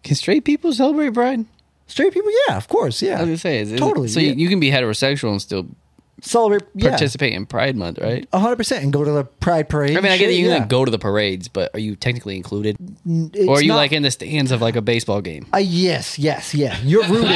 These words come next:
Speaker 1: <laughs>
Speaker 2: You,
Speaker 1: Okay, okay.
Speaker 2: you're rooting. You, you're showing support. You're,
Speaker 1: Okay.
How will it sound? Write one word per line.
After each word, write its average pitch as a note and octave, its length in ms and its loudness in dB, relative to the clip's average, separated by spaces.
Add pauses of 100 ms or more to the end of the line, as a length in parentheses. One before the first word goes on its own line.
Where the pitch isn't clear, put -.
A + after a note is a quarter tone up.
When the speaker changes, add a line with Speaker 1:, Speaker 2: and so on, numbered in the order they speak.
(240)
Speaker 1:
<laughs> C#3+ 100 0 (300)
Speaker 2:
You, A#3+ 60 4
Speaker 1:
Okay, C#3+ 600 0
okay. - 600 -4 (200)
Speaker 2:
you're A3 180 4
rooting. F3+ 420 4 (160)
You, C#3 120 -2 (140)
you're F3+ 160 0
showing A3+ 360 2
support. D3 440 0
You're, D#3 320 2
Speaker 1:
Okay. A2+ 240 0